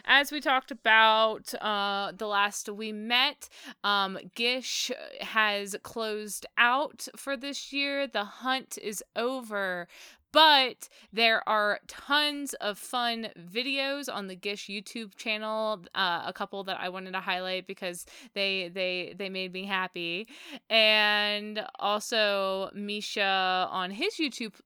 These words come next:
channel is continuing to talk with, um, with, uh, some, uh, advocates and politicians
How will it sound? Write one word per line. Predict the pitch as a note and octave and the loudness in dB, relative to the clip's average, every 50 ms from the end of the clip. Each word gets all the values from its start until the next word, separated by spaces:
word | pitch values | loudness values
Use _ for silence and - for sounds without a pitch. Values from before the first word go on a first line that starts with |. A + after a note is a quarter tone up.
| - | -16
channel | - - G#3+ F#3 F#3 F3+ F#3 G3 G#3+ A#3+ A#3+ | -10 -6 -4 -4 -2 -2 -2 -2 -2 -2 -2
is | - F3+ A3 G#3+ - | -2 -2 -4 -4 -4
continuing | - A#3+ A3 A3 - - D4+ E4+ E4+ E4 D#4+ D4 C4+ A#3+ A3+ A3 G#3+ G#3+ - - - - _ - - - | -6 -8 -10 -10 -8 -4 -4 -4 -4 -4 -4 -4 -4 -6 -6 -6 -8 -10 -14 -16 -20 -20 _ -12 -10 -6
to | - B3 A3+ A3 G#3+ G#3+ G#3 G#3 G#3 - - _ - | -4 -4 -4 -4 -6 -6 -4 -4 -6 -6 -8 _ -14
talk | - - - - A3+ G#3+ G#3 A3+ B3 - - _ - - - - | -16 -12 -6 -2 2 4 4 4 4 2 -2 _ -16 -16 -14 -12
with, | F#3+ G3+ F#3 F#3 F#3 G3+ G#3 G3+ G3 G3 G3 G3+ G3 - - - - A3+ - - | -12 -12 -12 -10 -8 -6 -4 -2 -2 -2 -2 -4 -6 -12 -20 -20 -18 -14 -10 -6
um, | - F#3+ F#3 F3+ F3 E3+ E3+ E3+ E3+ E3 E3 E3 E3 E3 E3 E3+ E3 _ _ - - _ - - _ _ - F3+ | -4 -4 -2 -2 -4 -4 -4 -4 -4 -6 -6 -8 -8 -10 -12 -14 -16 _ _ -20 -20 _ -20 -20 _ _ -20 -20
with, | F3 F3+ F#3+ G#3 G3+ G3 F#3+ F#3 - _ - - - - | -12 -6 -4 -2 -2 -2 -4 -6 -8 _ -20 -20 -14 -8
uh, | - F#3 F3 E3+ E3 D#3+ - - | -6 -4 -4 -4 -4 -6 -8 -10
some, | - - - - G#3+ G3 F#3+ F#3 F3+ F3 F3+ F3+ | -12 -10 -8 -4 -4 -2 -2 -2 -4 -6 -6 -8
uh, | E3 - - - - - - - - D2+ - - - - | -10 -10 -12 -16 -20 -20 -18 -14 -14 -12 -12 -14 -10 -4
advocates | - D#3+ G3 G#3 G3+ - A3 G#3 - A#3 G#3+ G#3+ - - - - - | 0 2 2 2 2 0 -6 -6 -4 -2 -2 -2 -4 -6 -10 -10 -8
and | - G3 F#3+ F#3 F#3 F#3 F#3 | -6 -6 -6 -6 -6 -8 -6
politicians | - - G3 F#3+ F3+ F3 - - C4 - - C4+ B3+ B3 A#3+ A#3+ A#3 A#3 A#3 A3+ G#3+ - | -2 -2 -2 -2 -2 -6 -6 -6 -6 -4 -4 -6 -6 -6 -6 -8 -8 -8 -10 -10 -8 -10